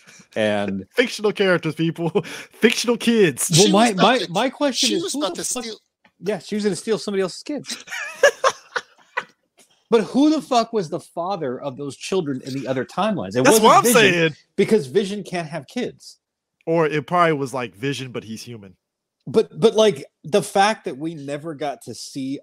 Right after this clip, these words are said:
Speaker 1: a Vision in a different
Speaker 2: Yeah.
Speaker 1: timeline, even a human one, or whatever, was
Speaker 3: Hey.
Speaker 1: like,
Speaker 2: Well, she's
Speaker 1: huh?
Speaker 2: like, s-, she's single. She probably was just single momming it up. Whoever fucked her, boom, that's
Speaker 1: But if
Speaker 2: single
Speaker 1: you
Speaker 2: momming it
Speaker 1: remember,
Speaker 2: up.
Speaker 1: like, the whole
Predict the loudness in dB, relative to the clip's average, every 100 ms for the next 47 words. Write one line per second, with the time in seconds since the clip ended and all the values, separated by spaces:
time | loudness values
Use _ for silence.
0 | -6 -6 -6 -8 -8 -8 -10 -10 -8 -8
1 | -4 -4 0 0 0 0 0 2 2 2
2 | 2 0 0 -2 0 2 2 2 2 0
3 | 0 -6 -12 -20 -20 -20 _ 2 4 4
4 | 6 6 4 0 -4 -4 0 2 2 -2
5 | -10 -20 _ _ -12 -4 2 2 2 -2
6 | -10 -8 -6 -4 -2 -2 -4 -4 -2 0
7 | 0 -2 -6 -8 -8 -8 -4 -4 -4 -4
8 | -4 -6 -8 -8 -6 -6 -8 -8 -8 -8
9 | -8 -10 -10 -10 -10 -12 -16 -18 -18 _
10 | -2 -2 -2 -2 -2 -2 -4 -4 -2 -4
11 | -4 -8 -8 -10 -10 -6 -6 -8